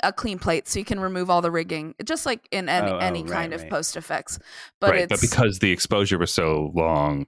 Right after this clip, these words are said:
Speaker 3: it just has to take that long. Wild.
Speaker 1: Yeah.
Speaker 3: Wild.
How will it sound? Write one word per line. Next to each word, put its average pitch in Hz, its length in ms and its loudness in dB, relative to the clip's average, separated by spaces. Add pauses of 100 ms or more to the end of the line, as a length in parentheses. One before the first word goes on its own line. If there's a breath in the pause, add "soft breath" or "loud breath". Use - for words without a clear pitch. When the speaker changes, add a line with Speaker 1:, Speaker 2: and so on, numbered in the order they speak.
(140)
Speaker 3:
it 104 140 -2
just - 160 -2
has 87 160 0
to - 100 -6
take - 380 -4
that 76 200 -2
long. 78 300 0 (240)
Wild. - 400 0 (160)
Speaker 1:
Yeah. 180 240 -6
Speaker 3:
Wild. 104 320 0